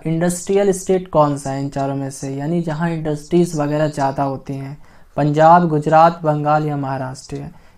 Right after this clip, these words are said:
है ना। आपको बताना है भारत का सर्वाधिक यानी सबसे ज़्यादा इंडस्ट्रियल वाला जो राज्य है वो कहाँ है, कौन सा है? तो very good student, यदि आपने जवाब दिया है ऑप्शन नंबर डी महाराष्ट्र है,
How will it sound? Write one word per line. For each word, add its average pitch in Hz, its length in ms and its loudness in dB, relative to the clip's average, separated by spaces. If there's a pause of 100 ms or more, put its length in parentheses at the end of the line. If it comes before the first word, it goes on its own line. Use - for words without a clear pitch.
(140)
है 139 80 -6
ना। 156 260 0 (260)
आपको 175 260 0
बताना 175 440 0
है 170 80 0
भारत 151 460 2
का 175 160 2
सर्वाधिक 147 720 2
यानी 165 260 -4
सबसे 185 480 -2
ज़्यादा 160 340 6
इंडस्ट्रियल 156 680 0
वाला 170 240 0
जो 165 140 0
राज्य 143 400 -4
है 170 60 0
वो 156 140 -2
कहाँ 156 420 -4
है, 175 160 -6
कौन 156 260 -2
सा 160 180 0
है? 190 260 -4 (320)
तो 143 100 -4
very 147 240 4
good 185 200 4
student, 185 460 0
यदि 175 240 2
आपने 170 300 2
जवाब 156 400 4
दिया 156 280 0
है 165 140 -2
ऑप्शन 156 320 -4
नंबर 156 240 -2
डी 170 240 0
महाराष्ट्र 151 560 -2
है, 208 200 -2